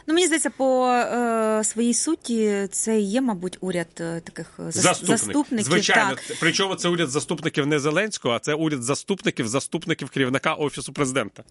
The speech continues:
Speaker 1: А керівник Офісу Президента от їздить у відрядження з планами
Speaker 2: А корисп-,
Speaker 1: миру,
Speaker 2: а керівник у-,
Speaker 1: переговорами.
Speaker 2: Офісу Президента мимоволі конкурує з президентом за політичний вплив, хоча і не хоче цього.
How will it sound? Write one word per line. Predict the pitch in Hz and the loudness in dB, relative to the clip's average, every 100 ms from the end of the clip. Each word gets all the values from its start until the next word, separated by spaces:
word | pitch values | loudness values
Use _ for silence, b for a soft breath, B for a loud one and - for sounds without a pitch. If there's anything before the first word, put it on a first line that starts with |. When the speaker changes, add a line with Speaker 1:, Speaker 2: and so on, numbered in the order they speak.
| - - | -12 -2
Speaker 1:
А | 190 196 | 0 0
керівник | 196 190 247 262 | -2 -2 -2 -2
Офісу | 214 202 190 | -4 -4 -4
Президента | - 180 180 214 233 196 | -6 -6 -2 -2 0 -2
от | 180 175 | -4 -6
їздить | 175 180 170 165 - 175 - | -8 -6 -4 -6 -8 -10 -10
у | 170 | -8
відрядження | 170 180 233 214 190 175 170 170 | -6 -2 0 0 -4 -4 -6 -6
з | 170 165 175 170 170 | -6 -6 -8 -10 -12
планами | - 175 170 | -8 0 2
Speaker 2:
А | 170 | 4
корисп-, | 170 214 | 4 4
Speaker 1:
миру, | 277 269 | 4 4
Speaker 2:
а | 214 131 | 2 0
керівник | - 151 190 | 2 4 4
у-, | 185 | 4
Speaker 1:
переговорами. | 185 202 269 262 226 160 | 4 4 4 4 4 4
Speaker 2:
Офісу | 151 131 135 | 2 -2 -2
Президента | 135 123 120 113 190 196 147 | 0 0 0 2 0 2 -2
мимоволі | 131 139 127 110 139 196 185 | 0 0 0 2 2 2 0
конкурує | - 143 120 143 139 143 123 | 0 -4 -2 0 2 4 2
з | 107 - | 0 -2
президентом | 101 110 127 120 117 | -2 0 0 -2 -6
за | 98 | -6
політичний | - 117 110 110 - 113 | -2 -2 0 -2 -2 -4
вплив, | - 165 | -2 -2
хоча | - 123 151 | 0 -2 0
і | 151 | 0
не | 151 | -2
хоче | 151 165 160 - | -4 -2 -2 -4
цього. | - 110 82 | -4 -4 -4